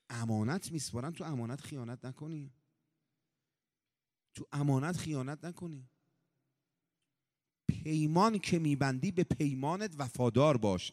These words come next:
اما به شرط که طرف مقابلت هم وفادار باشه. هنوز طرف به پیمانش عمل نکرده، تو بیای هم دوغاب بریزی، هم سیمان بریزی، هم بوتون بریزی، هم همه کار بکنی، بابا صبر کن،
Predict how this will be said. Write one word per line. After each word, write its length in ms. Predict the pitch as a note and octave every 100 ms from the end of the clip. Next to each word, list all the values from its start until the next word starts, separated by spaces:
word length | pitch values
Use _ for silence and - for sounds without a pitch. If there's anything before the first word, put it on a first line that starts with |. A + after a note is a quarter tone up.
| - -
اما 460 | C3 C#3 D#3 E3+ - _ _ _ _
به 80 | A2+
شرط 240 | A2+ C#3 C#3+
که 120 | F3
طرف 320 | C#3 C3 D3
مقابلت 600 | D#3+ C3 B2 B2+ E3 -
هم 240 | F3+ F#3 - _ _ _ _ -
وفادار 500 | C3 B2+ B2+ D#3+ G3+
باشه. 400 | E3 C3+ D3 E3 _ _ _ _ _ _ _ _ _ _
هنوز 360 | - B2 F3+ -
طرف 420 | D3 D3 E3+ - _ _ -
به 100 | -
پیمانش 600 | D3+ C#3+ D3 F#3+ F#3 -
عمل 360 | D3+ C#3+ C#3 C#3
نکرده، 640 | C3 C3+ B2+ C3 D#3+ G#2 - - -
تو 140 | F3
بیای 240 | F3 F#3+
هم 200 | F3 F#3
دوغاب 420 | F3+ D3+ C3 F3 C#3
بریزی، 320 | B2 G#2+ A#2+
هم 160 | D3
سیمان 440 | E3+ - D3 E3+ E3
بریزی، 280 | B2+ A2+ A#2+
هم 200 | D3 D#3+
بوتون 340 | C#3+ E3+ F3+
بریزی، 260 | C#3 A#2+ C3
هم 220 | D3+ D#3+
همه 240 | D3 E3
کار 240 | E3 D3 B2+
بکنی، 420 | B2 C3+ C#3+ D3 - - -
بابا 200 | D#3 G#3+
صبر 400 | - E3 G3+ -
کن، 340 | A#3 C4+